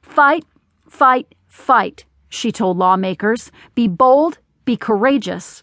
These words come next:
The nation's counting on you." The House has taken no action on the bill, and Thompson, a co-sponsor, said his Republican colleagues have made it clear that it will not proceed. "Basically, they're not interested in doing anything that's going to benefit Obama,"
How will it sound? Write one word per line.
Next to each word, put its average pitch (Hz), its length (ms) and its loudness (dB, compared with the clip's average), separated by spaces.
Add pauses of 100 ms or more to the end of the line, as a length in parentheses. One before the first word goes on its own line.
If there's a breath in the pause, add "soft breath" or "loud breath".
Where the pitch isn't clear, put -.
(120)
The 214 100 -2
nation's 220 520 -2
counting 247 420 0
on 175 180 -4
you." 175 240 -8 (760)
The 254 200 -2
House 277 260 0
has 269 200 -2
taken 208 420 -2
no 262 200 0
action 196 480 -4
on 202 240 -2
the 190 80 -6
bill, 160 420 -4
and 220 160 -2
Thompson, 262 640 -4
a 233 80 0
co-sponsor, 185 760 -4 (260 loud breath)
said 269 240 -2
his 277 180 0
Republican 285 600 0
colleagues 247 520 0
have 233 140 -2
made 254 220 0
it - 140 -2
clear 220 480 -2
that 240 120 0
it 233 120 -2
will 233 140 2
not 262 340 2
proceed. 214 580 -4 (540 loud breath)
"Basically, 214 680 0
they're 294 220 2
not 370 160 2
interested 285 520 -2
in 247 120 0
doing 226 380 -2
anything 202 480 0
that's 214 200 -2
going 233 260 0
to 233 60 0
benefit 220 440 -2
Obama," 226 560 0